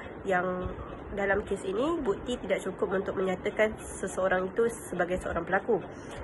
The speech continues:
Ta-, tetapi kerajaan tetap kena bertanggungjawab, uh, menyalurkan bentuk keadilan lain seperti diat atau takzir kepada sesiapa sahaja yang terlibat dalam peristiwa itu.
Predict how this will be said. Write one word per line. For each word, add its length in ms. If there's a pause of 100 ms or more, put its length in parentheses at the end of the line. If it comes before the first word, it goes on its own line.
(120)
Ta-, 240
tetapi 600 (420)
kerajaan 560
tetap 400
kena 320
bertanggungjawab, 840 (160)
uh, 240
menyalurkan 680
bentuk 380
keadilan 420
lain 320
seperti 380 (100)
diat 240
atau 240
takzir 480 (320)
kepada 400
sesiapa 560
sahaja 300
yang 80
terlibat 340
dalam 240
peristiwa 480
itu. 480